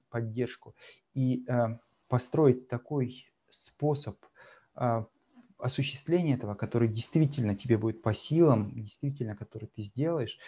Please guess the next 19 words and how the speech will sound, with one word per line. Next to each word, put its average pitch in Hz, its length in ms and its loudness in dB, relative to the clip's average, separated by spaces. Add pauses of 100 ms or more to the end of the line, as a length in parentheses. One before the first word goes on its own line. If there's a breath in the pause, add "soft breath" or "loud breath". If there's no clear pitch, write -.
(280 loud breath)
действительно 113 520 -6
сможешь 113 400 -6
пробить 127 300 -2
вот 110 100 -8
этот 98 160 -8
стеклянные 110 880 -2
стены, 170 340 2
стеклянный 110 440 -4
потолок 147 500 -2 (280 loud breath)
и 123 60 2
достичь 117 380 2
желаемого. 120 600 -2
Вот 110 140 0
здесь 143 200 -8
как - 200 -20
раз 110 180 -10
коучинг 107 520 -6
востребован. - 580 -10
Поэтому 143 340 -6